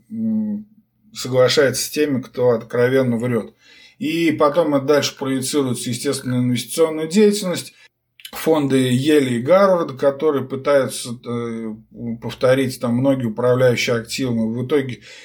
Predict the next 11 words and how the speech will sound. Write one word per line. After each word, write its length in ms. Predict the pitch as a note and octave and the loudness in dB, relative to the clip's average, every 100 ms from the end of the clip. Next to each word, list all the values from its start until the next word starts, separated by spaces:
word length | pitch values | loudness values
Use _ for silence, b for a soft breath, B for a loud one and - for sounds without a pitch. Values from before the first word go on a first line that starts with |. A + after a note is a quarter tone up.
| B B B | B B B
это 300 | B2 A#2 C3 | -10 -6 -6
иди-, 240 | B2+ C3+ | -4 -4
ведёт, 540 | B2 C3+ C3+ C#3+ A2+ - | -2 -2 2 0 0 -8
э, 340 | B2 A#2+ A#2 G#2+ | -6 -2 -2 -4
к 60 | |
эффекту 460 | B2 - C#3+ A2 - | -6 0 0 0 -8
стада 540 | - F#3 G3 G3+ D#3+ | -2 2 4 4 0
и, 760 | C3+ A#2 C#3 C#3+ C3+ A#2 - A#2+ | -2 -2 -4 -2 -4 -6 -10 -12
короче, 400 | G#2+ B2 B2+ - | -6 -4 -4 -4
к 40 | A#2+ | -6
заблуждениям. 840 | A2+ B2 C3+ B2+ B2 B2 A2 G2+ | -6 -2 -2 -2 0 0 0 -2